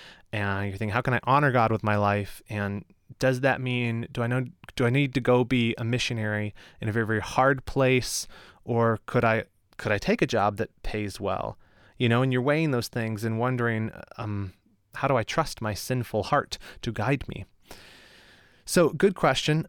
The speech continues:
And like I said, Piper had some good answers, uh, but I wanna share my own thoughts on this, how I would answer this question. Uh, first,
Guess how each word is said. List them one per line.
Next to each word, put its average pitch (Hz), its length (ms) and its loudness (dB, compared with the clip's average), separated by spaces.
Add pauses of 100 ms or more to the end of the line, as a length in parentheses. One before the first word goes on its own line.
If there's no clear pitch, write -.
And 127 280 2
like 135 120 2
I 135 40 2
said, 139 220 0
Piper 143 240 2
had 156 140 -2
some 127 120 -4
good 139 200 0 (100)
answers, 127 760 0 (100)
uh, 117 640 2 (280)
but 143 140 2
I 175 40 6
wanna 190 120 4
share 147 580 2 (220)
my 123 160 0
own 117 160 2
thoughts - 300 -6
on - 100 -6
this, - 280 -8 (920)
how 127 160 4
I 120 140 6
would 113 120 0
answer 107 200 -2
this - 160 -8
question. - 460 -6 (800)
Uh, 113 360 2
first, - 340 4